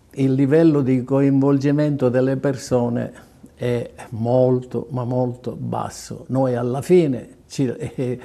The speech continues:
contentiamo di lamentarci, parlare e sparlare, eh, a tutto campo, senza capire che perché nel nord e in altre parti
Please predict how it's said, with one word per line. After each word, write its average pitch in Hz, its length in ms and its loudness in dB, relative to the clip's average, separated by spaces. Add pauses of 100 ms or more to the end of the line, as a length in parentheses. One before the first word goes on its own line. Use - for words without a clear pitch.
(220)
contentiamo 143 880 0
di 127 160 0
lamentarci, 131 1080 -4
parlare 127 800 -2 (380)
e 131 140 -2
sparlare, 127 920 0 (280)
eh, 127 460 -2
a 120 240 -6
tutto 143 340 -2
campo, 113 600 -4 (260)
senza 139 480 0
capire 123 640 0
che 123 340 -4 (200)
perché 165 500 6
nel 143 200 2
nord 143 400 2
e 139 140 2
in 139 100 2
altre 135 380 2
parti 131 640 0